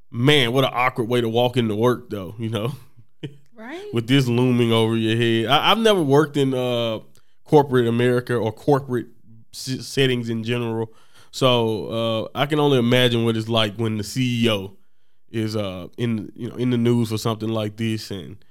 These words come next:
Speaker 1: you, you know, you just, you just go to work, you just do your job, but you have this going on, especially with Vince, who's, like, always at, behind Gorilla, especially on Raw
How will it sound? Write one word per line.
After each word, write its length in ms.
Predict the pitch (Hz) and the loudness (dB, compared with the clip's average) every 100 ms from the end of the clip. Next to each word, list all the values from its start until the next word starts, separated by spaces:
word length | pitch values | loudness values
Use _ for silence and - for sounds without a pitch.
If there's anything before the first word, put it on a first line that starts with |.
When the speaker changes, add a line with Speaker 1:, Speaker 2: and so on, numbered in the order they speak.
| - - - - - | -20 -20 -20 -20 -10
Speaker 1:
you, 100 | 110 | -10
you 220 | 87 120 | -6 -2
know, 100 | 110 | 0
you 160 | 110 147 | 0 0
just, 200 | 185 117 | 0 -2
you 100 | 160 | -4
just 160 | 123 | -2
go 140 | 113 110 | 2 2
to 60 | |
work, 380 | 110 131 107 - | 2 0 -2 -12
you 60 | 127 | -10
just 140 | 120 | -4
do 100 | 117 | -2
your 120 | 110 | -2
job, 460 | 104 117 104 90 - - | -2 -2 -2 -6 -12 -14
but 300 | 110 104 - - - - - - - - - - | -10 -10 -10 -18 -20 -20 -20 -20 -20 -20 -20 -10
you 100 | 117 | 0
have 200 | 120 110 | 0 2
this 200 | 127 110 | 0 0
going 340 | 120 117 113 | 0 0 0
on, 340 | 113 110 110 107 | -2 -4 -4 -6
especially 420 | - 208 208 170 | -2 0 2 0
with 140 | 127 113 | 0 0
Vince, 280 | 143 139 | -2 -2
who's, 180 | 135 123 | -6 -2
like, 180 | 120 107 | -2 0
always 500 | 113 123 120 123 117 | 2 4 4 0 0
at, 360 | 120 110 107 101 | -2 -4 -10 -14
behind 320 | 110 127 123 | -6 -4 -2
Gorilla, 480 | 117 107 117 120 113 - - - | -4 -2 0 0 -2 -6 -20 -20
especially 320 | - 143 139 135 | -2 0 2 2
on 200 | 113 110 | 2 2
Raw 400 | 113 113 117 | 4 4 2